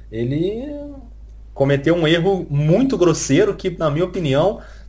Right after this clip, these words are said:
transforma o erro de lance livre do George Hill em nada. Pra mim, eu absolvo cem por cento o George Hill no, no lance livre.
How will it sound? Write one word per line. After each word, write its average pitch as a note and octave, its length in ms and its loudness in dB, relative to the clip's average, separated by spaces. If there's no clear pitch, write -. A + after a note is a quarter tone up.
transforma E3 680 2
o D#3+ 140 4
erro D3+ 180 2
de C#3 80 -2
lance C#3 240 0
livre C3 260 0
do A#2+ 120 -2
George B2 280 2
Hill D3 300 -2
em G#3+ 60 -8
nada. D3 480 -2
Pra A2 160 -2
mim, C3 200 -2
eu F3 280 2
absolvo C#3 580 0
cem G3+ 260 -2
por - 160 -2
cento C3 320 -2
o G2+ 60 -6
George G#2 240 -2
Hill F#2+ 120 -4
no, G2 240 -6
no G#2 120 -6
lance G#2+ 220 -4
livre. F2+ 240 -6